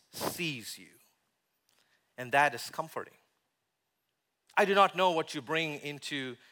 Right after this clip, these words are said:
uh, this room today. There is so much happening around the world, in our own lives, in our city, and in our county. But the scripture says,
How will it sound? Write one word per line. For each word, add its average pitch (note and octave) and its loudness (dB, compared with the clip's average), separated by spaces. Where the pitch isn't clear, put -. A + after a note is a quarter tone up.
uh, B2+ 2
this C3 -4
room D3 -6
today. C3+ 0
There C#3 -4
is C3 -8
so G3 -6
much F3+ -8
happening C#3+ -2
around C3 0
the B2 -10
world, C#3 4
in C#3+ -2
our C3+ 4
own F3 2
lives, C3 4
in C3+ -4
our A#2+ 0
city, C#3 -4
and B2+ -4
in B2 -4
our A#2 0
county. C3+ -2
But C#3 -6
the - -6
scripture - -2
says, A#2 -4